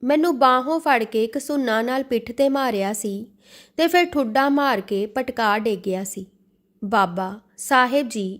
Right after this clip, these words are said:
ਇਹ ਲਿਖ ਲਓ।" ਫਿਰ ਭਾਗਨ ਵੱਲ, "ਫਿਰ ਭਲਾ ਹੋਵੀ, ਦੱਸ,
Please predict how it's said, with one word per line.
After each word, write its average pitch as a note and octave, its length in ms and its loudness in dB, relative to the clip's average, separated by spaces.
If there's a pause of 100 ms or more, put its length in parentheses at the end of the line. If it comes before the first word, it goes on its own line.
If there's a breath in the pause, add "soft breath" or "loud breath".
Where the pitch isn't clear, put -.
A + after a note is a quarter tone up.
ਇਹ C4+ 140 2
ਲਿਖ G#3+ 280 -2
ਲਓ।" G3+ 280 -6 (680 loud breath)
ਫਿਰ E4 220 6
ਭਾਗਨ C#4 500 0
ਵੱਲ, A3 360 -4 (240)
"ਫਿਰ D#4+ 160 2
ਭਲਾ C#4 380 0
ਹੋਵੀ, G#3+ 440 0 (140)
ਦੱਸ, F#3+ 480 -2